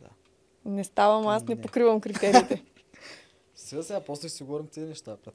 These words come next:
Speaker 2: Чакай,
Speaker 1: камера.
Speaker 2: аз да си помисля какъв по-пеперлив въпрос да ти задам. <laughs> Шегувам се, няма да те мъча повече.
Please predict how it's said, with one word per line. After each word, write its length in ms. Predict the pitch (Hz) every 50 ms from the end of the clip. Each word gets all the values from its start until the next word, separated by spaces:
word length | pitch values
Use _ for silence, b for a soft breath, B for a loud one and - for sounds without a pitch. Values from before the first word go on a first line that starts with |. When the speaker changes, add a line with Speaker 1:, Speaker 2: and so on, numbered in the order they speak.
| - -
Speaker 2:
Чакай, 160 | - - -
Speaker 1:
камера. 160 | - 233 233
Speaker 2:
аз 60 | 226
да 60 | 226
си 120 | - 208 196
помисля 520 | 208 202 202 202 - 208 208 196 190 185 180
какъв 260 | - 190 - - 190 -
по-пеперлив 580 | - 190 185 185 - - 190 185 185 185 185
въпрос 360 | 185 185 196 - 196 185 180
да 80 | 185 185
ти 160 | - - 196
задам. 360 | 185 190 180 185 190 185 196 180 _
<laughs> 1700 | _ _ _ - - - - - _ _ _ _ _ _ _ _ _ _ _ _ _ - _ _ _ - 277 269 277 247 220 190 -
Шегувам 380 | - - 190 175 190 196 196 185
се, 100 | - 196
няма 260 | 175 175 175 185 190
да 80 | 185 180
те 120 | - 190
мъча 240 | 180 175 175 - - _
повече. 480 | - 208 175 180 185 - 220 214 208